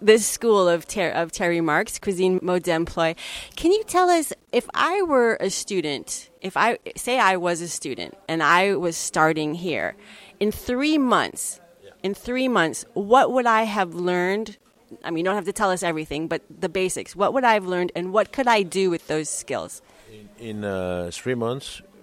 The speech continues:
Speaker 2: you learn in this school the program of, uh, one or two years. In, uh,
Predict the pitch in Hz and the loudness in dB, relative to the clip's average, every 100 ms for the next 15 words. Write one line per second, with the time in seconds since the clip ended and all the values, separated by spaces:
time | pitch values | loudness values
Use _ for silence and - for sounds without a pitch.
0 | - _ - 110 113 127 117 101 82 92 | -20 _ -8 0 2 4 4 2 -2 -6
1 | 87 78 82 - - 98 120 127 127 _ | -6 -8 -12 -14 -4 -4 -4 -8 -16 _
2 | _ _ _ _ _ _ _ - 82 - | _ _ _ _ _ _ _ -16 -6 2
3 | 113 110 110 117 - 98 90 - 85 82 | 2 4 0 -2 -8 -8 -8 -8 -6 -4
4 | 80 78 - 85 95 101 87 80 - 98 | -4 -6 -6 -2 -2 0 -2 -4 -6 -4
5 | 95 92 95 98 - - 85 80 82 78 | -2 -2 -4 -6 -12 -14 -10 -6 -6 -6